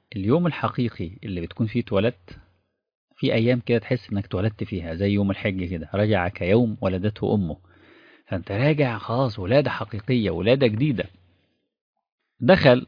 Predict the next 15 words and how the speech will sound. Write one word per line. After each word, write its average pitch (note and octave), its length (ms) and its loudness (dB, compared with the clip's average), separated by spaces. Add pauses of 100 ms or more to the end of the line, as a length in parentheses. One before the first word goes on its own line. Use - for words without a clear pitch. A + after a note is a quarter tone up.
مصعب G#2+ 440 4
بن F2 160 -2
عمير F#2+ 360 2
على E2+ 160 0
استحياء - 520 0 (540)
وحي G#2+ 680 2
القوم G2 500 0 (340)
بأنس G2+ 460 2
ووداع، F2 720 2
ثم F#2+ 460 -2
جلس F#2+ 460 -2
حيث - 420 -4
انتهى E2+ 400 -4
به E2+ 220 -4
المجلس. D2+ 640 -12